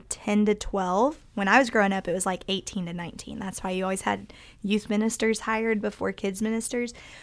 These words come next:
But now the trend is really by ten to twelve, if they haven't heard the gospel and responded to the gospel,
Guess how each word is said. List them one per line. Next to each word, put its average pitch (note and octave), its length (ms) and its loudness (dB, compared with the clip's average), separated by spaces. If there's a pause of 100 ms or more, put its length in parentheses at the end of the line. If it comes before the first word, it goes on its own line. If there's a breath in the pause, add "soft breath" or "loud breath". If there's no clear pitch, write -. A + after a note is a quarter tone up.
(140 loud breath)
But A3 140 4
now B3 500 2
the A3 140 4
trend A#3+ 320 2
is B3 180 -2
really B3 300 2
by G3+ 180 0
ten B3+ 300 2
to C4+ 80 4
twelve, G#3+ 640 2
if G3+ 160 0
they G#3+ 160 0
haven't A#3 460 0
heard G#3+ 320 -2
the B3 80 0
gospel A#3 420 0
and G3+ 80 2
responded G3 440 -4
to A#3 80 -2
the A3+ 100 -4
gospel, A#3+ 500 0